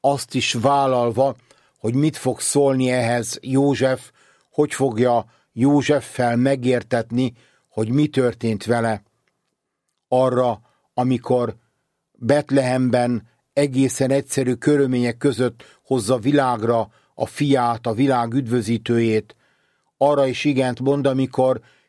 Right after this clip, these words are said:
keresik a templomban maradt Jézust, és találnak rá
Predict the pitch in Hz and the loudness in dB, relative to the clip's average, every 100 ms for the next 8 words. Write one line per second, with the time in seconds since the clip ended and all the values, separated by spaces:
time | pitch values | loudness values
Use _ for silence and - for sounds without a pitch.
0 | _ 156 151 139 - 135 131 127 123 113 | _ 0 2 2 0 -4 0 2 2 -2
1 | _ _ _ - 151 147 131 127 120 120 | _ _ _ -2 -2 0 0 2 2 0
2 | 120 135 127 120 - - _ - 117 143 | 0 0 0 -4 -10 -20 _ -6 0 2
3 | 127 120 135 - 127 120 - - _ _ | 2 0 -2 -2 -2 -2 -6 -12 _ _
4 | - 147 143 127 120 113 - 127 127 123 | -2 0 2 0 0 -2 -2 0 0 -2